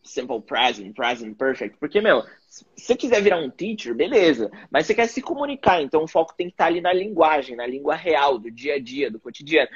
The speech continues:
Ah, uma coisa muito bacana também, cara, que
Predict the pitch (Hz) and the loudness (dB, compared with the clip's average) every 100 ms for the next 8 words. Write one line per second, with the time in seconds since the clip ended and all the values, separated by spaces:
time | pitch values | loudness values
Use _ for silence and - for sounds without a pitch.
0 | - - 240 262 262 254 233 233 175 170 | -12 0 2 4 0 0 2 0 -6 -14
1 | 196 208 202 - 185 196 170 151 143 175 | -12 -4 -4 0 0 0 -2 -6 -8 -8
2 | 160 131 120 - 127 120 104 | -6 -4 -6 -8 -10 -8 -8